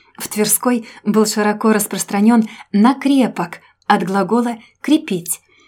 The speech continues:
Он символизировал достаток, благополучие.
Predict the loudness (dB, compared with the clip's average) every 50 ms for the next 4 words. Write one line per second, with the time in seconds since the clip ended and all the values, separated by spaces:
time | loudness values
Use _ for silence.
0 | _ -6 -4 -2 -2 -2 -2 -2 -2 2 4 4 6 6 6 6 4 4 4 2
1 | -2 -2 -2 -4 -4 -4 -4 -4 -4 -6 -6 -4 -4 -4 -4 -4 -8 -12 -14 -20
2 | _ _ -6 -2 0 0 0 0 -2 -2 -2 -4 -4 -4 -8 -8 -6 -8 -8 -8
3 | -10 -12 -14